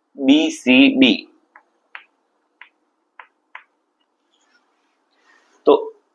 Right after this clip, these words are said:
ખૂણો એ બી સી અને બંને કેવા સાબિત કરે? આપણે સમાન સાબિત કરે. હવે બંને સમાન છે અને બીજું એ બી અને સી ડી બે રેખાઓ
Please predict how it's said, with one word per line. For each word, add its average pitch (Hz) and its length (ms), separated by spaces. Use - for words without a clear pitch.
ખૂણો 151 280
એ 165 40
બી 147 220
સી 165 220
અને 143 160
બંને 131 220
કેવા 185 200
સાબિત 151 400
કરે? 143 200
આપણે 135 300
સમાન 123 460
સાબિત 120 380
કરે. 120 180
હવે 165 160
બંને 151 260
સમાન 196 400
છે 135 120
અને 202 160
બીજું 151 340
એ 175 100
બી 220 200
અને 190 180
સી 185 240
ડી 127 180
બે 180 160
રેખાઓ 180 520